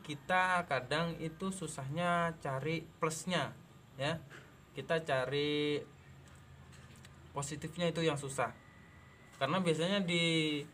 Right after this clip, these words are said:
semua kabel kayak gini itu yang positif hanya satu.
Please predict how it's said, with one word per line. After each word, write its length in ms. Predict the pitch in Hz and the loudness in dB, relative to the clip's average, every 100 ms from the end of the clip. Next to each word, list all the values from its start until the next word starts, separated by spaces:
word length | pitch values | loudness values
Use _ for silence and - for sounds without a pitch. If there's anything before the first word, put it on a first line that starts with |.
| - | -18
semua 400 | - 165 170 214 | -4 2 4 6
kabel 240 | 175 156 156 | 6 4 4
kayak 240 | 147 135 135 | 6 4 4
gini 320 | 127 127 170 | -2 -2 -2
itu 160 | 170 190 | -2 0
yang 240 | 170 156 | 0 0
positif 400 | 147 147 139 170 | -4 -4 -4 -2
hanya 240 | 143 135 | 0 2
satu. 480 | 135 147 143 156 135 | 2 2 0 -2 -4